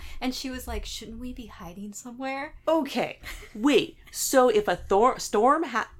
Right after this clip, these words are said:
Speaker 2: if a storm has to have thunder and lightning, why do you have a thunderstorm then?
Speaker 1: To
Speaker 2: Thunderstorm differentiates between a storm without thunder and lightning and a storm with
Speaker 1: No.
Speaker 2: thunder and lightning.
Speaker 1: It differentiates between a thunderstorm, a lightning storm, or a hailstorm. <laughs>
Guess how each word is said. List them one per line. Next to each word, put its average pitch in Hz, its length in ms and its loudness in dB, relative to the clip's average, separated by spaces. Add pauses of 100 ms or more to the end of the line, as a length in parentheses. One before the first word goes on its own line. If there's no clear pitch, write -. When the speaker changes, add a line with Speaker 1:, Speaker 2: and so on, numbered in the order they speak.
(160)
Speaker 2:
if 175 140 -4
a 170 60 0
storm 185 340 0
has 262 160 -4
to 262 80 -2
have 247 160 0
thunder 208 240 2
and 220 80 4
lightning, 180 460 0
why 156 260 6
do 185 60 4
you 180 80 2
have 175 100 0
a 156 60 -2
thunderstorm 143 500 2
then? - 240 -6 (680)
Speaker 1:
To 277 260 -6
Speaker 2:
Thunderstorm 320 580 4
differentiates 262 760 0
between 180 320 -4
a - 40 -6
storm 202 380 0
without 185 320 2
thunder 170 240 2
and 151 140 0
lightning 147 320 0
and 147 100 -2
a 139 40 -4
storm 165 320 -2
with 147 160 0
Speaker 1:
No. - 40 -6
Speaker 2:
thunder 123 240 0
and 120 80 -2
lightning. - 320 -4
Speaker 1:
It - 120 -12
differentiates 302 520 -10
between 269 300 -10
a 208 80 -10
thunderstorm, 349 720 -8
a 220 80 -6
lightning 247 380 -8
storm, 202 440 -8
or 220 120 -6
a 233 40 -4
hailstorm. 247 760 -4
<laughs> - 60 -14